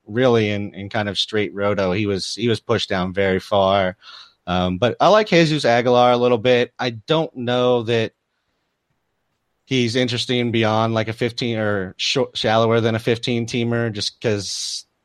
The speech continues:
the playing time still may be a little bit inconsistent. I'm not sure exactly what they're gonna do, if they're gonna force Braun to play some first base. I know he didn't really like that idea and didn't look good over there. Um, I was hoping maybe this would prompt a Keon Broxton play somehow,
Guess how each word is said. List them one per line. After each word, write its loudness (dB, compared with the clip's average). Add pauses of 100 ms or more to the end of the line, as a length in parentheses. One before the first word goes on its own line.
the -2
playing 0
time 0
still 0
may 4
be 2
a 6
little 2
bit 2
inconsistent. -2
I'm 0
not 0
sure 0
exactly 0
what -2
they're -4
gonna -4
do, 2
if -2
they're -2
gonna -4
force 0
Braun 0
to -6
play 0
some -10
first -2
base. 2
I -4
know -2
he -2
didn't -4
really 0
like 2
that 2
idea 2
and -2 (360)
didn't 0
look 2 (220)
good 2
over 4
there. 4 (480)
Um, 0
I 4
was 2
hoping 0
maybe 4
this -2
would -4 (280)
prompt -2
a 2
Keon 0
Broxton 2
play -2
somehow, -2